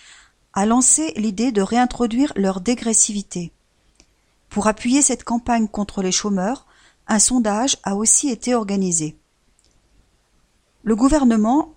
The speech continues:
voudrait ainsi réaliser des économies sur le dos de l'ensemble des salariés qui cotisent pour ces allocations. Mettre à l'ordre du jour cette dégressivité de l'indemnisation permet de laisser entendre que le chômage est de la faute des chômeurs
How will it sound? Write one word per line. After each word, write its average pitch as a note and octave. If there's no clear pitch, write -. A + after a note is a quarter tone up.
voudrait G#3+
ainsi A3+
réaliser A3
des F#3+
économies G#3+
sur G3+
le F#3+
dos A3+
de G3+
l'ensemble A#3
des F#3+
salariés G3+
qui G3
cotisent B3
pour -
ces F#3+
allocations. F#3+
Mettre C4+
à F#3+
l'ordre A#3+
du G#3
jour A3
cette E3+
dégressivité A3+
de F3
l'indemnisation G3+
permet A#3+
de A3+
laisser C4
entendre G#3
que -
le G3+
chômage G3+
est G3+
de G3
la F#3+
faute B3
des G3
chômeurs G3